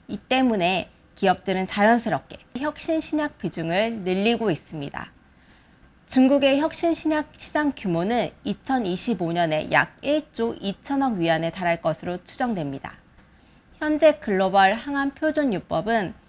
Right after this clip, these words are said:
피디 원과 화학 항암제 병용요법입니다.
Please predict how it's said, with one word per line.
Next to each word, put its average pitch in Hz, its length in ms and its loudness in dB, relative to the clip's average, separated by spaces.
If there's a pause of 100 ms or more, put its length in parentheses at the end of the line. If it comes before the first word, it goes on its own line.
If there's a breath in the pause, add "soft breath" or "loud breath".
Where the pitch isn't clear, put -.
(140)
피디 302 320 0
원과 180 640 2
화학 285 400 -4
항암제 240 500 0
병용요법입니다. 165 1200 -4